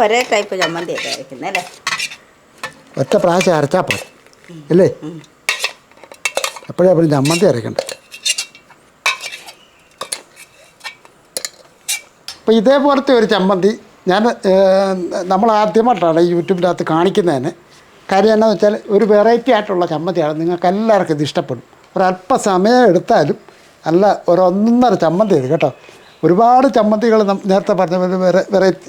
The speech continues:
Speaker 2: വെറൈറ്റി ആയിട്ടും നമുക്കെല്ലാവർക്കും അറിയാം. പക്ഷേ ഈ രീതിയിലൊരു ചമ്മന്തി നിങ്ങൾ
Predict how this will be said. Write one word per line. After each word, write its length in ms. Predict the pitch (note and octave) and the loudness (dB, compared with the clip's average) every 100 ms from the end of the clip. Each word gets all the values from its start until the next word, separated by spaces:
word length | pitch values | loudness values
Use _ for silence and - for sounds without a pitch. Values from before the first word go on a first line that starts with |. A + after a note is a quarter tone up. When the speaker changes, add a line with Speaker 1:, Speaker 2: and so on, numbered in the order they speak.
| G#3 | -2
Speaker 2:
വെറൈറ്റി 460 | G#3+ G3+ G3+ G3 G3+ | 2 4 2 2 2
ആയിട്ടും 240 | F3 E3+ G3+ - - - - | 0 -2 -8 -12 -20 -20 -8
നമുക്കെല്ലാവർക്കും 640 | F3 G3+ G3 F#3 G3+ F3+ D#3+ | -4 -2 0 2 2 2 0
അറിയാം. 200 | C3+ A2 _ _ _ - _ | -2 -8 _ _ _ -20 _
പക്ഷേ 180 | - C#4+ C4+ | -6 2 4
ഈ 40 | C4+ F4 | 6 6
രീതിയിലൊരു 400 | D#4+ C#4 C4 G#3+ G3+ | 4 4 4 2 2
ചമ്മന്തി 360 | G3+ G#3+ G#3+ - - | 0 0 -2 -6 -4
നിങ്ങൾ 140 | F#3+ | 0